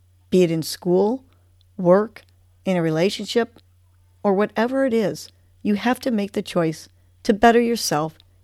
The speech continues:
and take the steps necessary for these areas to improve. Others can guide you, but only you can really change your life. So let's remind ourselves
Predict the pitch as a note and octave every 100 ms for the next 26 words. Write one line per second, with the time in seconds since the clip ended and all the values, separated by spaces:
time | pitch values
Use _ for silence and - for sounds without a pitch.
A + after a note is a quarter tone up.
0 | - G#3 - G#3+ G#3+ A#3 - B3+ - F#3
1 | D3+ D3+ - D3+ D#3 - _ _ _ _
2 | _ _ _ _ _ E3 D3 E3 F#3+ F#3
3 | F3 E3+ E3+ - D#3 D#3+ - C#3+ C3 -
4 | - _ _ _ _ _ _ _ _ _
5 | _ E3 D#3+ F3+ - G#3 G3 G#3 G#3 G#3+
6 | - E3 E3 - _ _ E3 D#3+ D#3+ E3+
7 | F3+ D#3 F3+ F#3 D#3+ D#3+ - - D#3+ D3+
8 | E3 D#3 D#3 E3+ - - E3 D#3+ D#3+ D#3
9 | D#3 D#3 D#3 - _ _ _ _ _ _
10 | _ _ _ - G#3+ G#3 C4 - C#4+ A3
11 | G3+ G#3+ E3+ - D#3 C3+ -